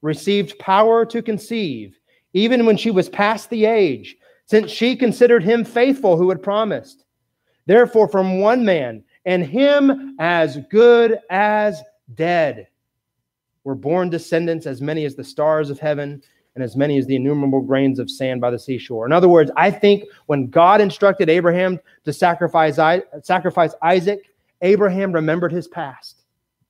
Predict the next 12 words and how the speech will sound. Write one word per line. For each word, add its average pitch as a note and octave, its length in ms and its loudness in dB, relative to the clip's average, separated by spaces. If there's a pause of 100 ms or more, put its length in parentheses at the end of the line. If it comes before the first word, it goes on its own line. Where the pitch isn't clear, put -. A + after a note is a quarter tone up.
(1300)
And B2+ 80 -10
he F3+ 120 2
realized E3 840 2 (260)
that F#3 280 -2
ever D4 340 2
since C4+ 380 0
God A3+ 380 2
had G#3 160 -2
called B3+ 280 -2
him A#3+ 100 -2
out A3+ 120 0
of G#3+ 120 -4